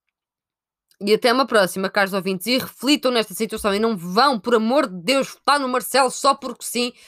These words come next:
para termos a mesma merda consecutivamente. Eu não estou a dizer que as outras pessoas vão revolucionar o mundo, mas este gajo não faz nada.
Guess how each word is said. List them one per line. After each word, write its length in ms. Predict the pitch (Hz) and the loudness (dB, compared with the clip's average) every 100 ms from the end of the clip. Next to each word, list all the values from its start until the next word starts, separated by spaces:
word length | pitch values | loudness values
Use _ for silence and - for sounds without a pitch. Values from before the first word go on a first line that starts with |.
| - _ _ | -20 _ _
para 120 | 247 240 | -2 0
termos 340 | 302 285 226 | 0 0 2
a 100 | 294 | 2
mesma 580 | 233 294 349 196 208 294 | 2 2 4 2 0 2
merda 420 | 240 294 294 294 | 4 4 2 -2
consecutivamente. 960 | - 302 285 - - 294 254 262 262 196 | -2 -2 -2 -6 0 2 2 0 -2 -4
Eu 60 | |
não 100 | 190 | -6
estou 200 | 180 - | -6 -6
a 20 | 180 | -8
dizer 280 | 175 165 | -6 -8
que 80 | 165 | -8
as 80 | 160 | -10
outras 220 | 170 160 | -12 -14
pessoas 320 | - - 156 | -14 -8 -6
vão 160 | 151 160 - - - - | -6 -8 -10 -20 -20 -6
revolucionar 880 | 170 170 202 214 - 196 196 190 165 | -2 0 2 2 0 0 2 2 2
o 40 | |
mundo, 300 | 160 156 139 | 0 0 -2
mas 220 | 151 - - _ _ | -6 -6 -12 _ _
este 320 | - 277 - 220 | 2 2 2 4
gajo 260 | 254 247 | 4 4
não 160 | 254 277 | 0 0
faz 460 | - 285 269 185 | 4 4 4 -2
nada. 880 | 180 208 226 262 285 214 151 143 135 | -6 -6 0 4 4 2 -6 -16 -18